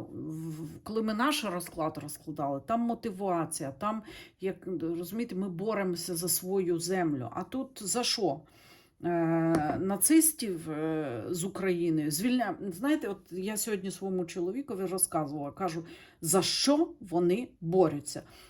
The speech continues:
Звільняють Україну від нацистів і від нато. Він так на мене подивився.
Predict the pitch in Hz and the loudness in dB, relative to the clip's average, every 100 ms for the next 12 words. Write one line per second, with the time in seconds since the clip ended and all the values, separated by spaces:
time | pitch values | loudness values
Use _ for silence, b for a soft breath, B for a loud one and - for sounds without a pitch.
0 | B 170 160 233 233 220 160 160 185 165 | B 0 4 4 4 4 4 2 -4 -2
1 | 190 185 170 165 151 180 147 147 156 302 | 2 4 4 4 4 2 2 0 4 6
2 | 320 - 175 - 180 165 180 175 139 123 | 6 6 -2 -4 -2 -2 4 4 4 0
3 | - - _ _ _ _ _ _ _ _ | -10 -14 _ _ _ _ _ _ _ _
4 | _ _ _ _ _ _ - 165 180 190 | _ _ _ _ _ _ -4 -2 -2 -2
5 | 196 196 196 170 175 160 175 254 - 185 | 0 0 0 0 0 2 2 0 -4 -6